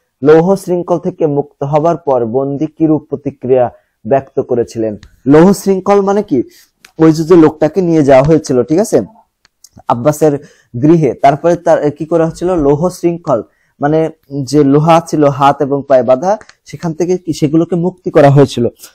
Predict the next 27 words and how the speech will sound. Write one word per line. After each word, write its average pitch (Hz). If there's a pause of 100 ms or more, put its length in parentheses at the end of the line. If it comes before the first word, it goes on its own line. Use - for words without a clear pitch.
(160)
তো 147
মুক্তি 170
করলে 185
কি 190
হয়েছিল? 185
সে 180
অনেক 165 (300)
খুশি 156
হয়েছিল, 127
তাই 143
না? 247 (600)
বলেছিল 156
যে 156
স্ত্রী 156
পুত্র 156
কন্যার 139
সহিত 139
দেখা 127
করতে 156
দি 165
নাই, 185
মৃত্যু 135
যদি 135
হয়ে 131
যায় 180
তুমি 139
আমাকে 147